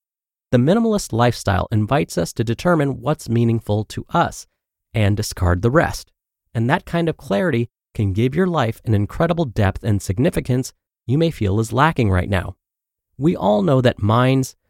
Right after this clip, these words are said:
spirits, and bodies work together to create our state of health. So wouldn't it be great to give ourselves nourishment in those areas? I know that choosing to invest in balanced relationships, enriching experiences, and an inspiring habitat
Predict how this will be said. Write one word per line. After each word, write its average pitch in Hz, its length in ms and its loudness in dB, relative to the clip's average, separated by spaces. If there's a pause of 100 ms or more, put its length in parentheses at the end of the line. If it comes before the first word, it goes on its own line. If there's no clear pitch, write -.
(120)
spirits, 123 600 -2
and 101 140 -2
bodies 98 380 -2
work 113 240 -4
together 135 480 0 (300)
to - 80 -8
create 147 440 0
our 104 140 0
state 90 300 0
of 92 80 -2
health. - 360 -2 (500)
So 117 300 2 (300)
wouldn't 208 220 4
it - 60 -6
be 214 100 2
great 113 360 0
to - 80 -2
give 107 180 0
ourselves 127 460 2
nourishment 131 640 2
in 123 200 0
those 151 220 4
areas? 160 440 0 (560)
I 214 80 2
know 220 140 4
that 196 160 -2
choosing 147 380 0
to - 120 -2
invest 110 460 -2
in 98 160 2
balanced 120 500 0
relationships, 131 720 0 (380)
enriching 92 480 -4
experiences, 135 840 0 (360)
and 131 260 2
an 143 100 -2
inspiring 131 540 -2
habitat 139 540 -2